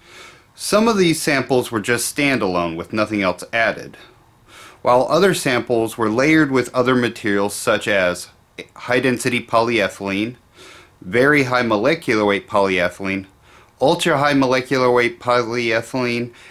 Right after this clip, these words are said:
and polycarbonate plastic sheet. Others had fabrics such as polyester or ultra-high molecular weight polyethylene fabric added as backers. Some had porcelain added as a strike face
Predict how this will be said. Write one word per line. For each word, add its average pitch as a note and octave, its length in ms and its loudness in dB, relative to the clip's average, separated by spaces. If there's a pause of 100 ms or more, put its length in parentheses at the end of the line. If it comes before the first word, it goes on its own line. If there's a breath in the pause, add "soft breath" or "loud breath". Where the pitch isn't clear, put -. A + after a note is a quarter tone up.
(140 loud breath)
and A2+ 180 -4
polycarbonate B2 720 0
plastic G2+ 460 -4
sheet. - 440 -10 (760 loud breath)
Others E3+ 460 2
had C3 200 -2
fabrics A#2 640 -2
such A#2+ 260 -2
as G#2 160 -4
polyester C3+ 800 0
or G#2+ 260 2
ultra-high B2 440 0
molecular G#2 680 0
weight G2 300 -2
polyethylene G2 720 -2 (240)
fabric F#2+ 540 -2 (180)
added B2+ 440 0 (240 loud breath)
as G#2 220 -4
backers. - 680 -6 (520 loud breath)
Some D3 300 2
had E3+ 260 0
porcelain C#3+ 680 0 (240)
added A#2+ 320 0
as G#2+ 180 0
a G#2+ 60 -8
strike D3 320 0
face - 460 -8